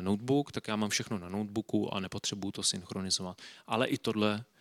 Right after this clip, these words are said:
je možnost. A,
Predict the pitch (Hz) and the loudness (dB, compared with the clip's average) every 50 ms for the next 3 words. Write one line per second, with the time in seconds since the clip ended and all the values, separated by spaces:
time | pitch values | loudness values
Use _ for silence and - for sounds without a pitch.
0 | - _ - 110 98 98 95 92 - 101 92 85 - - - - - - - - | -14 _ -2 0 0 2 2 0 0 0 -2 0 2 4 4 2 2 -4 -18 -20
1 | - - - - - - - - - - - - - - - - - - - - | -20 -20 -20 -20 -20 -20 -18 -18 -18 -18 -20 -20 -20 -20 -20 -20 -20 -20 -20 -20
2 | - - - _ - - 110 107 104 101 101 101 | -20 -20 -20 _ 0 2 4 6 6 6 4 2